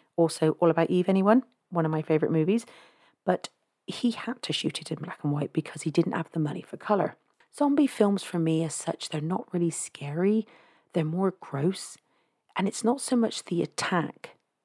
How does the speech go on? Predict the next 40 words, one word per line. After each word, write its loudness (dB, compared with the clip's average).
that -10
scares -2
me, -4
it's -6
the 0
lead 0
up, -16
the 2
worry 2
you'll 0
get -4
caught, -4
because 0
you 4
know 4
what 0
is 0
gonna -4
happen. -2
It's -4
gonna -2
be -8
pretty -4
brutal, -4
and -2
if -6
there's -2
a 0
few 4
of 2
them, -4
you -2
know 0
you're -2
not -8
gonna -4
get -2
out 0
of -2
it. -4